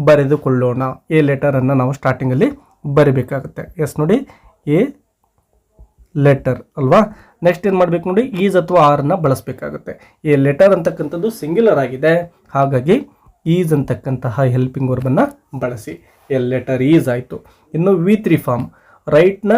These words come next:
ವಿ ತ್ರೀ ಫಾರ್ಮ್ ಏನಿರುತ್ತೆ? ರೈಟ್, ರೋಟ್, ರಿಟರ್ನ್. So ರಿಟರ್ನ್ ಅಂತೇಳಿ ನಾವು ವಿ ತ್ರೀ ಫಾರ್ಮ್ ಅನ್ನ ಬರಿತೇವೆ. ಎ ಲೆಟರ್ ಈಸ್ ರಿಟರ್ನ್ ಆಯ್ತು. ನೆಕ್ಸ್ಟ್ by ಅನ್ನ ಬರಿಬೇಕು.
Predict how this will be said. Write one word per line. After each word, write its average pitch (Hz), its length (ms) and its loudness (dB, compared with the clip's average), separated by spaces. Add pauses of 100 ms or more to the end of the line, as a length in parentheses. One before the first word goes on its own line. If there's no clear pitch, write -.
(280)
ವಿ 170 200 0
ತ್ರೀ 175 120 -2
ಫಾರ್ಮ್ 170 260 -2
ಏನಿರುತ್ತೆ? 170 680 -2 (360)
ರೈಟ್, 165 320 2
ರೋಟ್, 175 360 0
ರಿಟರ್ನ್. 160 420 0
So 262 420 -2
ರಿಟರ್ನ್ 143 420 2
ಅಂತೇಳಿ 147 500 0 (340)
ನಾವು 139 340 -6 (420)
ವಿ 147 140 2
ತ್ರೀ 139 200 -2
ಫಾರ್ಮ್ 127 280 -2
ಅನ್ನ 143 120 0 (360)
ಬರಿತೇವೆ. 123 800 -2 (400)
ಎ 143 60 0
ಲೆಟರ್ 135 720 0
ಈಸ್ 160 480 -6
ರಿಟರ್ನ್ 139 440 -2
ಆಯ್ತು. 226 500 -4
ನೆಕ್ಸ್ಟ್ 156 300 -2
by 139 260 2
ಅನ್ನ 131 160 2
ಬರಿಬೇಕು. 135 760 0